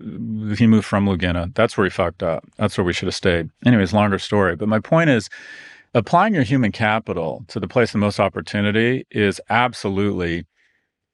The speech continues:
uh, a huge component of prosperity. The reason why humans are so successful as a species is not because we're stronger, smarter, faster, but because we're more adaptable. "Oh, there's no more seals here. We need to move." And the, the people or the tribes that stay,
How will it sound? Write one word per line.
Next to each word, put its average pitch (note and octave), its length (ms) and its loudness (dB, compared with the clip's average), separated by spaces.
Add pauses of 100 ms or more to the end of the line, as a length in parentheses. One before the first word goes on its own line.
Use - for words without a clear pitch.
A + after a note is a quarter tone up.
(100)
uh, G2+ 200 2
a F2+ 100 -2
huge A2 720 0
component G2 560 2
of E2+ 100 -6
prosperity. F2 800 -2
The F2 100 -4
reason A#2+ 320 2
why G#2+ 160 2
humans A#2 420 0
are F#2+ 80 -2
so G2 200 -4
successful G2 480 -4
as F2 100 -6
a F#2 60 -10
species B2 580 0 (560)
is B2+ 320 2
not D#3 220 2
because D#3+ 300 -2
we're A2+ 60 2
stronger, G#2+ 440 0
smarter, G#2 360 0
faster, C3 380 -2
but F#2+ 220 -6
because G2 200 -10
we're A2+ 60 -4
more G#2 180 0
adaptable. F2+ 640 -2
"Oh, E3 80 2
there's D3+ 180 0
no C#3 100 4
more B2+ 160 2
seals D#3+ 400 0
here. F#2+ 160 2
We G#2 120 0
need F#2 200 0
to G#2 80 0
move." A#2 340 4
And F2 80 -6
the, F2+ 140 -6 (440)
the G#2 80 -4
people G#2 380 2
or G2 60 2
the F#2+ 80 2
tribes G2+ 320 0
that G#2 100 -10
stay, B2 520 0